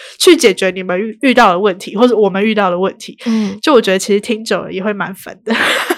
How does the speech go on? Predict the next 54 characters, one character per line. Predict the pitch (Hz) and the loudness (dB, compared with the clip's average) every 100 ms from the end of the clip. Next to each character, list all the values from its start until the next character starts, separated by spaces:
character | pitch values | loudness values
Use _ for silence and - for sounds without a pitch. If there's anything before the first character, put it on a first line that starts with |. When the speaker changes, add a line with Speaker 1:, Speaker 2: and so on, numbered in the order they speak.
| 381 | 0
Speaker 2:
<laughs> | - 359 - - - - 494 | 0 -4 -6 -14 -10 -6 -6
所 | - | 2
以 | 302 | 4
我 | |
最 | 220 262 | 6 6
近 | 285 | 4
也 | 233 185 | 2 0
是 | 208 220 | 0 0
在 | 220 214 196 190 180 _ _ _ _ - | 2 4 4 2 -2 _ _ _ _ 0
练 | 277 220 | 4 4
习 | 220 - 180 | 4 -2 -6
这 | 196 | -4
件 | 190 | -2
事 | 202 - | -4 -6
情。 | - - | -8 -10
Speaker 1:
嗯。 | - _ _ - _ | -12 _ _ -20 _
Speaker 2:
就 | - | 4
我 | 339 | 6
觉 | 226 202 | 6 4
得 | 202 | 2
有 | 190 | 0
时 | - 220 | 0 0
候 | 247 240 226 214 - _ | 2 4 4 0 -6 _
一 | 226 | -2
味 | 254 330 254 | 4 6 6
的 | 226 202 | 4 0
提 | - 208 | -2 -10
倡 | 202 277 208 | 0 0 2
理 | 190 - | -4 -10
性， | - 226 | -8 -8
会 | 208 254 | 0 0
很 | 240 196 | 0 -4
像 | - - 202 | -6 -2 -2
是 | 202 220 | -2 -4
说 | - 196 | 0 -2
教 | 190 202 | 0 0
的 | 175 190 | 0 -2
大 | - 185 - | -2 -2 -4
人。 | - 220 _ _ _ - | -16 -18 _ _ _ -2
我 | |
自 | 226 330 | 2 4
己 | 240 | 2
觉 | 208 | 0
得 | 185 185 | 0 0
这 | 233 | 2
样 | 208 185 - - - - _ _ _ | 2 0 -6 -18 -20 -20 _ _ _
并 | 285 | -2
不 | 233 220 | 2 2
一 | |
定 | 208 202 | 2 0
就 | 202 | -4
是 | 208 | -4
好 | - - | -8 -8
事。 | - 214 - | -8 -8 -8